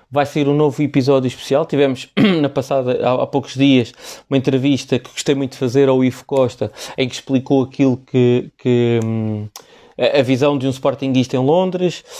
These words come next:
alguém que é vice-presidente do Núcleo de Londres, alguém que tem uma coleção e uma paixão por camisolas no Sporting, neste caso é que tem uma coleção brutal, eh, se, se já ouviram o episódio,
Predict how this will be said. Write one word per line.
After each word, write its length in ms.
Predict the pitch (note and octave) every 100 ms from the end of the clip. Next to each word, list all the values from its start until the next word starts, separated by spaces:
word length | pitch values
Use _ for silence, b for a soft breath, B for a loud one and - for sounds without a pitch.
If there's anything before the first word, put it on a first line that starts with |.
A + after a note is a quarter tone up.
| B
alguém 260 | C3+ C3 D3
que 100 | D3
é 40 |
vice-presidente 880 | C3 C3 - C3 B2 C3 B2+ C3 B2
do 140 | A#2+
Núcleo 360 | B2 A#2 - A#2+
de 100 | A#2
Londres, 600 | C3 E3 E3+ E3 E3 - B B B
alguém 260 | C3+ C#3+
que 60 | C#3
tem 140 | -
uma 220 | C#3+ D3 C3+
coleção 720 | C#3+ C3 - C#3+ C#3+ C3+ B2+
e 40 |
uma 160 | B2+ B2+
paixão 480 | - B2 - C#3 C3
por 160 | C3
camisolas 640 | - B2+ B2 B2+ B2+ A#2+ A2
no 80 | A#2+
Sporting, 460 | - - B2+ A#2+
neste 200 | A#2+ A#2
caso 160 | C3+ B2
é 40 |
que 60 | A#2
tem 80 | B2
uma 120 | B2
coleção 400 | C3 B2 C3+ B2
brutal, 640 | A#2+ A#2 - C3 C3 A2 B B B B
eh, 220 | - A#2
se, 260 | B2 - A2+
se 240 | - -
já 100 | B2
ouviram 300 | B2 A#2+ A#2+
o 40 | B2
episódio, 800 | A#2+ B2 A#2 B2+ A#2+ A2 A2